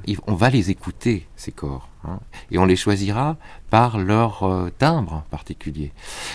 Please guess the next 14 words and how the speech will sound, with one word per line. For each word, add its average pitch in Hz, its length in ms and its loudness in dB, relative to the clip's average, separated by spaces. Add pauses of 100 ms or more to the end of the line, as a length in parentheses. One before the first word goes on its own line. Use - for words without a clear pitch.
Donc 123 120 6
je 123 100 6
vois 156 280 6
vraiment 139 300 2
les 131 120 0
corps 127 280 -2
comme 101 180 0
une 98 80 0
espèce 98 260 -2
de 87 60 -4
corps - 240 -8
sonore 87 500 -2 (460)
et - 140 -2
qui 113 720 0